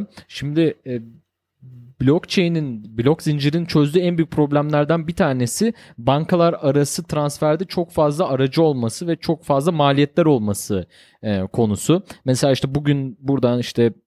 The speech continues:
e, bir Türk bankasına, İş Bankası'ndan mesela işte, e, Bank of America'ya bir para gönderimi yapacak olsak, e, arada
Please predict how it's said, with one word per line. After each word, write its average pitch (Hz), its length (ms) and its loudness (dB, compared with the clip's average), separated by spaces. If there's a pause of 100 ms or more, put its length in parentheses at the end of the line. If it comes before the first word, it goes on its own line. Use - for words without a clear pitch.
e, 107 260 0
bir 123 180 0
Türk - 340 -4
bankasına, 113 420 0
İş 127 180 -4
Bankası'ndan 110 460 -2
mesela 110 320 0
işte, 113 360 0 (340)
e, 98 380 0 (200)
Bank 123 240 0
of - 100 -2
America'ya 104 680 0
bir 117 160 2
para 123 260 0
gönderimi 123 500 2
yapacak 123 420 -2
olsak, 143 440 0 (500)
e, 110 200 0 (460)
arada 139 480 2